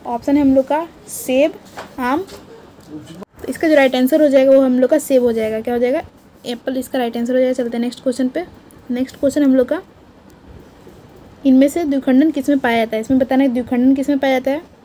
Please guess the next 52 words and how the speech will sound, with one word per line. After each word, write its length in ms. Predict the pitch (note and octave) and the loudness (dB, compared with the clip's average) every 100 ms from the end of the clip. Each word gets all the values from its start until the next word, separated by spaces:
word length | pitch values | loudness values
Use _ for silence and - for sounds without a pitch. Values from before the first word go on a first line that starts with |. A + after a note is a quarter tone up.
| _ - | _ -12
ऑप्शन 260 | A#3 D4+ C#4+ | -8 -4 0
हम 100 | C4+ | 2
लोग 100 | C#4 | 2
का 80 | |
जलकुंभी, 600 | B3+ A#3+ A#3+ A#3+ A#3+ E4+ F#4+ | 0 -2 -2 -2 0 -2 -2
B 100 | B3+ | -2
जो 80 | B3 | -2
हमारा 160 | B3 A#3 | -2 -4
कमल, 360 | A#3 B3 F#4+ - - | -4 -2 -2 -4 -10
सी 160 | C4+ | -6
जो 80 | B3+ | -4
हमारा 200 | B3 B3 - - | -4 -6 -10 -10
amoeba, 320 | B3 B3+ B3+ | -4 -2 -2
और 180 | D#4 A3+ A3 - | -2 -4 -6 -16
सी, 260 | - C4 A3+ | -10 -8 -6
D 180 | B3 | -4
जो 100 | B3 | -2
हमारा 220 | A#3+ B3+ C#4+ - | -2 -4 -6 -4
सर्प। 200 | B3 A3+ - - - - | -4 -4 -8 -20 -20 -12
इसमें 180 | - C#4+ | -2 0
बताना 180 | C#4+ C#4 | 0 0
है 100 | B3 | 0
द्विखंडन 400 | B3 B3 A#3+ C4 | -2 -2 0 0
किस 160 | C4+ | 0
में 100 | C#4+ | -2
पाया 140 | C4+ C4 | -2 -2
जाता 180 | B3+ C4+ | -2 -4
है। 260 | A#3 A3 | -4 -4
जो 160 | A#3+ A#3 | -2 -2
द्विखंडन 600 | G#3+ A3 B3 A#3+ C#4 B3+ | -2 -8 -4 -2 2 2
जो 100 | B3 | 0
है 160 | C4+ F#4+ - - - - - - | -4 -8 -16 -20 -20 -20 -10 0
amoeba 280 | C4 C4+ A#3+ | 4 4 4
में 160 | A3+ | -2
पाया। 240 | A3+ A3 G#3+ | -6 -8 -8
चलते 300 | A3 A3 A#3+ | -10 -6 -2
हैं 60 | |
नेक्स्ट 280 | C4 C4 - | 0 -2 -4
question 320 | C4 A#3+ B3 | -4 -2 -4
पे। 360 | A#3 C4 C#4 - - B3+ | -2 -4 -6 -14 -12 -6
Next 260 | B3+ - | -6 -4
question 260 | C#4 C4 C4+ | -4 0 0
हम 120 | B3+ | 0
लोग 120 | B3 | -2
का, 160 | C4 F#4 - - - - - - | -4 -8 -10 -20 -20 -20 -20 -4
जेमुलस 500 | C4 B3 B3+ F4 - | 0 2 2 2 0
बनते 280 | A#3+ A3+ A#3 | -2 -2 -2
हैं, 160 | A3+ | -2
जो 220 | A3 A#3 A3 | -2 -2 -2
जेमुलस 580 | - A3+ A#3 D4+ D#4 B3 | -6 -4 0 -2 -2 -4
बनते 240 | A#3+ C#4 | -2 -2
हैं 120 | D#4+ | -4